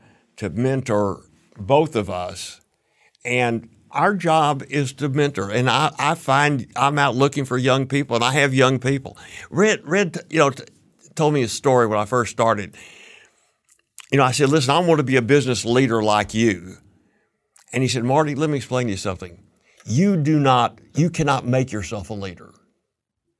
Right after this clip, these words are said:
If you want to be a leader, you gotta start by being a follower. You've gotta find somebody that you want to emulate, and you do whatever you can." You, you know, and so that, I, you know, it didn't take me,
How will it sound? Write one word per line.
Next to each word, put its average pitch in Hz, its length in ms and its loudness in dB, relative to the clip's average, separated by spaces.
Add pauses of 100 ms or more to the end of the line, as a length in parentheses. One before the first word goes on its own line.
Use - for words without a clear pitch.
(520)
If 101 140 -10
you 170 80 2
want 226 180 6
to 220 60 4
be 202 140 4
a 196 60 6
leader, 147 520 2 (320)
you 147 140 2
gotta 180 180 2
start 147 280 4
by 156 100 2
being 147 220 0
a 135 60 0
follower. 101 640 -2 (340)
You've 156 220 -2
gotta 160 240 4
find 127 340 0
somebody 160 800 2 (300)
that 95 240 0
you 135 280 4
want 165 240 6
to - 100 -2
emulate, 107 680 2 (440)
and 117 180 0
you 208 160 6
do 190 200 4
whatever 175 340 4
you 156 220 2
can." 117 420 2
You, 120 260 -2 (100)
you 151 140 -4
know, 127 180 2 (260)
and 143 240 0
so 147 160 4
that, 165 240 2
I, 143 260 2
you 151 100 -6
know, 127 200 4
it 131 120 -6
didn't 143 200 0
take 127 180 0
me, 123 260 -2